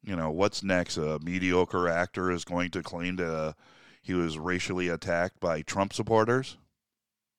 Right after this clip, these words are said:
Oh, wait, that already happened. This stuff's just insane. Racism in this country is so bad that we have to make shit up.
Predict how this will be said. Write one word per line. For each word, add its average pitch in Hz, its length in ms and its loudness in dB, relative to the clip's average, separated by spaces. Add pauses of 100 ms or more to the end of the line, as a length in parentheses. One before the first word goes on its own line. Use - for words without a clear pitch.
(680)
Oh, 82 100 -6
wait, 78 200 -4
that 82 180 -6
already 82 260 -2
happened. 76 440 -8 (1800)
This 117 140 -10
stuff's 139 320 -2
just 135 320 -2
insane. 117 640 0 (1700)
Racism 131 680 2
in 107 180 0
this 110 180 0
country 113 480 0
is 90 80 0
so 107 240 2
bad 98 380 4
that 87 180 2
we 82 100 -6
have 95 200 0
to 90 80 -2
make 92 180 -2
shit 92 340 2
up. 107 280 4